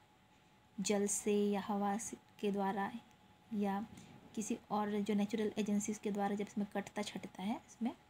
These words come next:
है ना, टूटता फूटता है, तो उसकी वजह से क्या बनते हैं, छोटे छोटे कणों में ये बढ़ जाता है, जिसको sediment बोलते हैं। ठीक है, उसके बाद ये जो sediment है वो हवा के द्वारा, जल के द्वारा या फिर glacier के द्वारा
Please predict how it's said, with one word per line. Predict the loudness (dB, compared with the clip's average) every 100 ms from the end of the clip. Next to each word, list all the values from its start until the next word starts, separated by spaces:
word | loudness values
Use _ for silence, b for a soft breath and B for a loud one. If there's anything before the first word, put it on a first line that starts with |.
| -10
है | -2
ना, | -2 -2 -4
टूटता | -4 -2
फूटता | -4 -6 -6 -2
है, | -2 -4 -10 -20 -20 -20 -20 -20 -20 -20 -20 -20 -20 -20 -6
तो | -4 -2
उसकी | -4 -2 0
वजह | 2 0
से | -2
क्या | -2 2
बनते | 2 0
हैं, | -2
छोटे | -2 -2
छोटे | -2 -2 0 -2 -4 -14 -2
कणों | 2 4
में | 4 2
ये | -2 -10 -20 -12 -2
बढ़ | 2 2
जाता | 0 -4 -2
है, |
जिसको | -2 -2
sediment | 0 4 6 6 4
बोलते | 2 -4 -4
हैं। | -6
ठीक | -4
है, | -6 -6 -12 -20 -20 -20 -20 -20 -20 -20 -20 -20 -20 -20 -4
उसके | -4 -2 -2
बाद | 0 0 -2 -6 -16 -20 -16 0
ये | 0
जो | 2
sediment | 2 4 4 2 0
है | -2 -2 -6 B B B -6
वो | -2
हवा | 2 4 4
के | 0 -2
द्वारा, | 0 0
जल | 0 0 -2
के | -2
द्वारा | -2 -2 -2 -2
या | -2 -4
फिर | -4
glacier | -2 0 0 0
के | -2
द्वारा | -2 -2